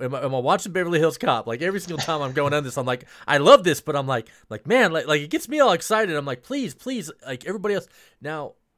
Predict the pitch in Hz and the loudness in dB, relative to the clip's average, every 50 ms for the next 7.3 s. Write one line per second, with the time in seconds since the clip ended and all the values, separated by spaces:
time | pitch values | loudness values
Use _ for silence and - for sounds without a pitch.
0 | _ _ - 156 175 185 190 190 190 - 202 208 180 151 127 - 135 120 117 113 | _ _ -10 -8 -6 -6 -6 -8 -4 -2 -2 -2 -2 -4 -6 -6 -6 -6 -6 -6
1 | 113 113 113 - _ - 127 117 113 107 107 95 - - 123 101 110 120 123 120 | -6 -8 -8 -10 _ -12 -10 -8 -8 -8 -10 -12 -12 -14 -18 -14 -6 -6 -6 -6
2 | 113 - 123 113 117 139 - - - - 135 123 117 117 110 110 120 127 131 151 | -6 -8 -10 -10 -10 -10 -12 -14 -16 -8 -6 -6 -6 -6 -8 -8 -10 -8 -6 -4
3 | 170 185 - 135 156 170 151 160 160 156 - - 175 175 170 - 156 147 147 160 | -4 -4 -4 -6 -6 -6 -4 -4 -6 -6 -8 -6 -6 -6 -6 -4 -8 -6 -6 -6
4 | 156 - - - 151 143 139 131 131 127 - - 180 175 - 135 127 120 117 - | -8 -8 -8 -6 -6 -6 -6 -8 -12 -14 -10 -8 -8 -8 -8 -8 -8 -8 -8 -10
5 | - 135 127 123 117 120 120 117 113 110 113 104 107 104 104 107 104 95 - 107 | -12 -12 -12 -10 -10 -10 -8 -8 -8 -8 -8 -8 -8 -10 -10 -10 -12 -14 -14 -16
6 | 104 98 - _ _ - - - - - - _ _ _ _ _ _ _ _ _ | -18 -18 -20 _ _ -20 -20 -20 -20 -20 -20 _ _ _ _ _ _ _ _ _
7 | _ _ - 139 139 135 | _ _ 0 2 2 2